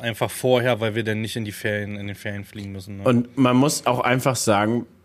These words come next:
Speaker 2: wenn, wir sind mit der aida, wir haben im Frühjahr gar nicht so viel Geld dafür ausgegeben, sodass einmal oder zweimal aida ist einfach so teuer wie einmal irgendwo hinfliegen.
Speaker 1: Mhm.
Speaker 2: Die, das ist wirklich günstig. Anton zahlt da nichts für und also Kinder z-, reisen da kostenlos und es, es zahlen ja nur die Erwachsenen.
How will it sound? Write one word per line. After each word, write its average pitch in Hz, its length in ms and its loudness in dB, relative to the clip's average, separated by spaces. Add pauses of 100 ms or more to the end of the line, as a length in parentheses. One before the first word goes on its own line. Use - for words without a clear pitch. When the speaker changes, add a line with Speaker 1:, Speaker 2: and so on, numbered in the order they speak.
Speaker 2:
wenn, 110 640 2
wir 110 100 4
sind 113 220 2
mit 113 140 -2
der 107 100 4
aida, 123 480 2
wir 113 160 2
haben 117 140 2
im 113 140 0
Frühjahr 117 360 4
gar 110 200 2
nicht 120 140 0
so 123 120 -2
viel - 120 -6
Geld 113 220 2
dafür 98 260 0
ausgegeben, 95 680 -2 (280)
sodass 117 560 0 (140)
einmal 135 420 4
oder 107 220 4
zweimal 127 520 4
aida 113 340 4
ist 113 100 0
einfach 113 300 0
so 120 180 0
teuer 107 380 4
wie 110 160 -2
einmal 107 300 2
irgendwo 107 300 -2
hinfliegen. 92 480 -6 (380)
Speaker 1:
Mhm. 104 320 -10 (300)
Speaker 2:
Die, 123 120 -4
das 120 220 0
ist - 240 0
wirklich 151 320 0
günstig. 185 480 0
Anton 123 320 0
zahlt 127 340 0
da 147 100 6
nichts 165 280 2
für 170 460 4
und 120 260 2
also 113 220 0
Kinder 143 360 2
z-, - 200 -4
reisen 120 240 4
da 110 100 2
kostenlos 143 600 2
und 110 280 -2
es, - 140 -8
es - 300 0
zahlen 120 240 4
ja 120 80 4
nur 113 140 4
die 117 80 4
Erwachsenen. 110 520 2